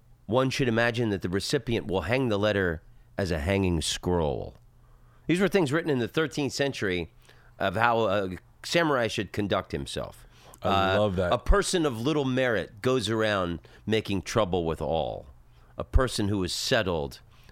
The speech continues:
Speaker 1: uh, I forget exactly what it is, but I always love, "A person of little merit goes around making trouble with all." Um, but anyway, in, uh, so I talked about, like, in Japan,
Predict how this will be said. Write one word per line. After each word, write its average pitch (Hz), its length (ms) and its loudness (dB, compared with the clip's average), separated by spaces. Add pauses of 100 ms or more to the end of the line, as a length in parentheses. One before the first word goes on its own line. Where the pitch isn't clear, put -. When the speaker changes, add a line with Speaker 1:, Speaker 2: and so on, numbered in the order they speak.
(140)
Speaker 1:
uh, 78 400 0
I 85 60 -2
forget 87 260 -2
exactly 78 380 -4
what 73 140 -2
it 69 100 -4
is, 65 160 -6
but 82 260 -2 (380)
I 90 60 0
always 95 220 0
love, 87 160 0
"A - 60 -4
person 131 380 0
of 82 100 -2
little 95 260 0
merit 87 460 -2
goes 92 220 -2
around 80 420 -2 (260)
making 82 300 -4
trouble 65 400 -4
with - 160 -10
all." 62 380 -8 (460)
Um, 87 480 2 (600)
but 143 180 2
anyway, 95 520 2
in, 113 300 2
uh, 104 240 4 (520)
so 135 140 2
I 131 40 4
talked 165 280 2
about, 113 400 2 (1600)
like, 123 140 4
in 123 120 4
Japan, 101 640 0